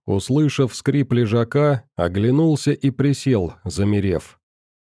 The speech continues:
Видимо, решал, забить на меня или все же убраться от греха подальше. Встав, я направился к столу. Надо попить и удобства на улице проведать, а то вчера до них так и не дошел.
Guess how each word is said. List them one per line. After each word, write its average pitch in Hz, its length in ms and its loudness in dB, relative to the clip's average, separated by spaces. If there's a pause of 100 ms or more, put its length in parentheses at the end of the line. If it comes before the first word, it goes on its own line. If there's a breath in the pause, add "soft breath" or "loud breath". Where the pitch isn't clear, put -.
(140)
Видимо, 123 460 2
решал, 120 440 0
забить 123 460 -2
на 107 120 2
меня 98 320 2
или 123 320 -2
все 135 200 -2
же 127 140 0
убраться 139 640 0
от 95 60 -2
греха 113 400 0
подальше. 104 720 -4 (760)
Встав, - 640 -4
я 98 180 0
направился 113 680 0
к - 60 -16
столу. 107 560 -2 (760)
Надо 110 360 0
попить 123 680 -2
и 110 60 -2
удобства 131 640 0
на 110 140 2
улице 107 420 0
проведать, 104 680 -2 (220)
а 92 100 -2
то 131 140 0
вчера 139 380 0
до 123 160 2
них 131 280 0
так 127 220 0
и 123 60 2
не 127 100 2
дошел. 101 600 -2